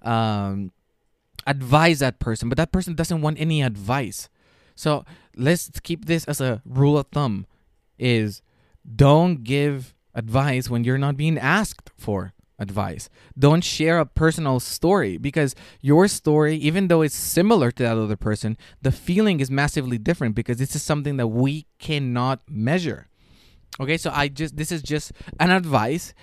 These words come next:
that I'm giving to all of you listeners out there. So a research by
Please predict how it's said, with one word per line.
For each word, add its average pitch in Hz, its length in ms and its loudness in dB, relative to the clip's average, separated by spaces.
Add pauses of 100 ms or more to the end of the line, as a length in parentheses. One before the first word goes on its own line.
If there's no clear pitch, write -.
(140)
that 139 140 0
I'm 135 120 -2
giving 120 340 -2
to 117 180 -2
all 107 280 0
of 101 100 -2
you 101 360 0 (220)
listeners 101 540 -2
out 143 220 0
there. - 240 -10 (580)
So 180 280 4 (360)
a 143 120 6
research 147 680 0
by 113 840 -2